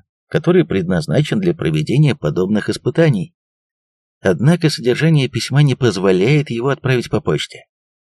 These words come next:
что требуется переправить его в те руки, которые смогут привлечь нужных специалистов.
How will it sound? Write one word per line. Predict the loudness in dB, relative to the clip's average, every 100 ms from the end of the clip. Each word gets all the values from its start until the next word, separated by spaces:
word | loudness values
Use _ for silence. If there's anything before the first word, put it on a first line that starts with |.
| _
что | -12 -2 -2
требуется | 2 2 4 2 0
переправить | -2 -2 -2 -2 0 0 0
его | 0 0
в | -2
те | -4
руки, | -2 -4 -4
которые | -6 -2 0 0
смогут | -2 -2 -2 -4
привлечь | -4 0 0 -2 -4
нужных | -4 0 0 -2 -4
специалистов. | -4 -6 -4 -4 -4 -8 -16